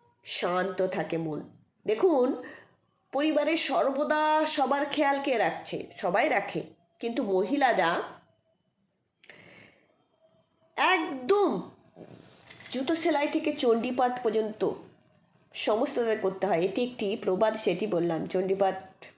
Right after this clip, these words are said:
মহিলারা করেন না, জানেন কেন? তার ব্যাখ্যা দিতে গেলে ভিডিও অনেক বড় হয়ে যাবে। কিন্তু সমস্ত কিছু তাদেরকে করতে হয়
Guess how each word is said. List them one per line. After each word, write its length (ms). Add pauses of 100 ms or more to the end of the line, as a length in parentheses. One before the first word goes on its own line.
(140)
মহিলারা 400
করেন 420
না, 120 (1040)
জানেন 320 (380)
কেন? 260 (460)
তার 140
ব্যাখ্যা 300
দিতে 220
গেলে 160
ভিডিও 280
অনেক 240
বড় 200
হয়ে 160
যাবে। 220 (1500)
কিন্তু 400 (1000)
সমস্ত 680
কিছু 320
তাদেরকে 400
করতে 340
হয় 240